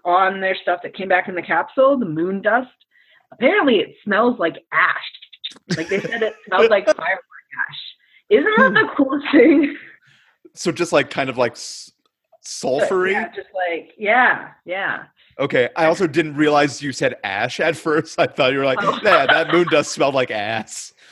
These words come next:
Speaker 1: <laughs> Yeah, well,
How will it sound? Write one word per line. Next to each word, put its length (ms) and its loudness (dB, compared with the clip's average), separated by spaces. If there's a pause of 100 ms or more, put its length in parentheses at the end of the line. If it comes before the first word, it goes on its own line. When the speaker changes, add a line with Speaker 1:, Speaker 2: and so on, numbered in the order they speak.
Speaker 1:
<laughs> 140 -16 (1120)
Yeah, 380 -2 (420)
well, 460 -6